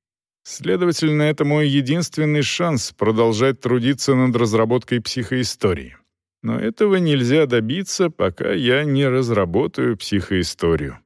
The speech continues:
Верно? Похоже, что так. Значит, мы зашли в порочный круг, и империя погибнет.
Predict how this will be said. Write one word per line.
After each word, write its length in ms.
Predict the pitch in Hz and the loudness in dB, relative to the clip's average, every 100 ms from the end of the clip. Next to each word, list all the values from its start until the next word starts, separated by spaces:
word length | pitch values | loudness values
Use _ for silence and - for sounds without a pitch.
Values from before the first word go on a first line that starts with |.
| _ _ _ _ - | _ _ _ _ -8
Верно? 500 | - 80 - 76 - _ _ _ _ _ _ _ _ | -4 -4 -6 -12 -14 _ _ _ _ _ _ _ _
Похоже, 540 | - 82 - - 190 | -6 -4 -4 -4 -4
что 280 | 175 - 98 | -6 -2 -2
так. 540 | - 65 58 - - - _ _ _ _ _ _ _ | 0 -6 -6 -8 -18 -20 _ _ _ _ _ _ _
Значит, 520 | 95 123 220 - 208 | -4 -2 -2 -2 -4
мы 280 | 135 147 170 | 0 0 2
зашли 460 | 143 139 - 131 151 | 2 0 0 0 0
в 140 | - | 0
порочный 560 | 117 117 139 - 127 117 | 0 2 0 -2 -2 -2
круг, 480 | - 143 - - - _ _ _ | -2 -4 -6 -14 -20 _ _ _
и 360 | - 98 117 104 | -10 -4 0 2
империя 540 | 98 107 101 82 76 | 2 2 0 0 -4
погибнет. 840 | 69 - 73 65 60 - - - | -6 -10 -10 -10 -14 -18 -20 -20